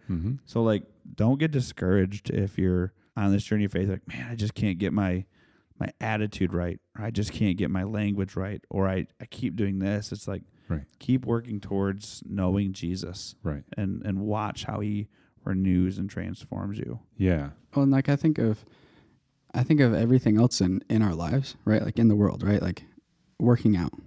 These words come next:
Speaker 3: doesn't happen. You don't get six pack overnight,
Speaker 1: Mm-hmm.
Speaker 3: right? Becoming a professional baseball player,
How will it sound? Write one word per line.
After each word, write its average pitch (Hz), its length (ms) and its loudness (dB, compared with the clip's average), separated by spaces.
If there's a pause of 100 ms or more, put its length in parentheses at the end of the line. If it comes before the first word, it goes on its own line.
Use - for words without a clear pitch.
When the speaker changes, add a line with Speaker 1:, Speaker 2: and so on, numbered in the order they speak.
(760)
Speaker 3:
doesn't 120 240 6
happen. 107 420 0
You 110 100 2
don't 120 160 8
get 117 260 4
six - 220 0
pack 104 260 -4
overnight, 98 420 0 (200)
Speaker 1:
Mm-hmm. - 360 -8
Speaker 3:
right? 226 220 2 (320)
Becoming 135 380 12
a 113 60 6
professional 110 680 4 (100)
baseball 110 380 0
player, - 300 -4